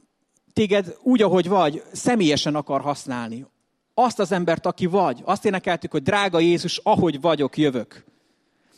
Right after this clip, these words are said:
Ebből a könyvből, amit, ö, az előbb említettem nektek, szeretnék egy idézetet csak kiemelni, amit Bill Johnson fogalmaz meg, ami úgy szól, figyeljetek, mert fontos, hogy mindannyiunkat eredeti személynek szántak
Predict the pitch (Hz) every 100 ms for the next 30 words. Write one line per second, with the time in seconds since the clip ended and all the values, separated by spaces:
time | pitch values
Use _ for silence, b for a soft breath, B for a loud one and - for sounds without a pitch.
0 | b b b 185 220 214 208 208 247 240
1 | 208 202 196 185 208 190 185 185 220 208
2 | 202 202 185 - 175 185 - 175 208 190
3 | 180 160 185 175 185 175 160 160 - 175
4 | - 196 156 143 151 156 156 151 - 180
5 | 190 175 165 151 156 196 160 156 143 131
6 | 160 196 - b b b b b b b
7 | 156 196 233 - 180 170 202 180 156 185
8 | 175 165 170 - 165 - 196 175 139 143
9 | - - _ _ _ _ _ _ _ _
10 | _ 156 147 269 269 233 208 190 180 175
11 | 170 - 196 175 165 165 - 180 156 139
12 | 127 - 139 139 151 214 - -